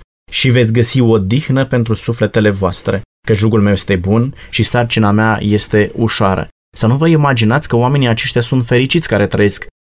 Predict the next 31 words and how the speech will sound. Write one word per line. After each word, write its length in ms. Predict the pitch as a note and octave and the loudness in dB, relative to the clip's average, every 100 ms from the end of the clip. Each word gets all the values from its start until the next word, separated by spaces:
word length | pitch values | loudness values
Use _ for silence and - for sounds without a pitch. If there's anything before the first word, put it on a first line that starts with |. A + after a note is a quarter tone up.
| - | -4
într-o 280 | A2+ G#2 G#2+ | -2 2 0
astfel 240 | G#2 G#2 | 2 0
de 60 | G2 | 0
stare 300 | - G#2 G2 | 0 0 2
de 100 | G2 | 2
imoralitate. 800 | G2 G2 F#2+ F#2+ F#2+ F#2 - - - _ - | 2 2 0 -2 -4 -6 -8 -12 -18 _ -4
Oamenii 220 | A#2+ D#3+ | 0 2
aceștia 300 | C#3 D#3 D3+ | 2 0 0
au 120 | C#3 D3 | 2 2
o 40 | |
povară 440 | - A#2+ C3+ C3+ | 2 0 2 0
teribilă 460 | B2 B2+ E3 A2+ F2+ | 0 0 2 2 0
pe 100 | F#2 | -2
suflet 480 | F2+ - - - - | -4 -6 -8 -10 -10
și 180 | - - | -6 -2
îmi 80 | G#2+ | -2
place 200 | A#2+ A#2+ | -2 -2
să 120 | - | 0
cred 200 | E3+ D#3+ | 0 0
că 100 | A2+ | 0
încă 200 | A#2+ A#2 | 0 0
mai 140 | A#2+ | 0
sunt 180 | A#2 C3 | 0 0
astfel 240 | A2+ A#2 | 0 2
de 60 | G#2+ | 2
oameni 320 | G#2 A#2 D3 | 2 0 0
care 160 | C3 A#2+ | 0 0
au 120 | C#3 | 2
mustrări 360 | C#3 B2 C#3 C3+ | 0 -2 -4 -4
de 120 | C3+ | -2
conștiință, 680 | C3 B2+ E3 D#3 G2 F#2 | -2 -2 0 2 0 -4